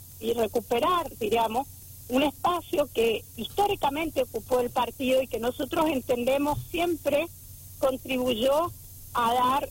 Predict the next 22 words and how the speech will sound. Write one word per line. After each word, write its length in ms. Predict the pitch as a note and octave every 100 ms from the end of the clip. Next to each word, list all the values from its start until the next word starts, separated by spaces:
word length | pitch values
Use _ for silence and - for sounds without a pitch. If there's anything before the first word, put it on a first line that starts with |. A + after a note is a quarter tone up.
| -
un, 360 | A#3+ C4 C4+ B3 -
un 180 | B3+ D4
equilibrio 920 | C#4+ C4 D#4+ E4+ C4+ A#3 A3+ G#3+ G3 - B3+
institucional 840 | A#3+ B3+ - B3 C4+ B3 C#4 D4+
y 80 | C4+
evitar 560 | A#3+ A#3 - F4 F4+
que 140 | - B3
se 120 | B3+
dieran 360 | A#3 B3+ D4+ D4+
estos, 380 | B3+ - C#4+ D4 -
eh, 200 | A3+ A3 - -
penosos 720 | A#3+ D#4 G4 - F4+ E4+ E4+ - -
procesos 540 | - G#3+ - C#4 D4+ D4
de 100 | -
concentración 800 | A3 B3+ G#3+ G#3+ - B3+ C#4 D4 - - - -
de 180 | A#3+ A#3+
poder 400 | B3 B3 D4+ -
que 140 | C4
lamentablemente 1040 | B3+ C4 C4 B3+ F#4 G4+ F4 D#4+ E4 D#4+
van 180 | C#4+ C#4
acompañados 920 | C4+ C4 A#3+ A#3+ A#3+ C4 C4+ C#4+ D4 A3+
de, 260 | A#3+ C#4+